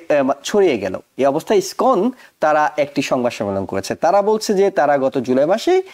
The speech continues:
শিশু নিপীড়নের দায়ে এই চিন্ময় কৃষ্ণ দাস তাকে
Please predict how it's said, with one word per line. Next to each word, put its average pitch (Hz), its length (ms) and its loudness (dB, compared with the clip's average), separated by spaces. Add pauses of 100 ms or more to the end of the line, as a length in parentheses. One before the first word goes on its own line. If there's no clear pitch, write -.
(100)
শিশু - 360 -2
নিপীড়নের 139 520 0
দায়ে 120 280 2
এই 120 320 2 (240)
চিন্ময় 160 500 2
কৃষ্ণ 147 380 -4
দাস 135 360 -2
তাকে 117 300 -2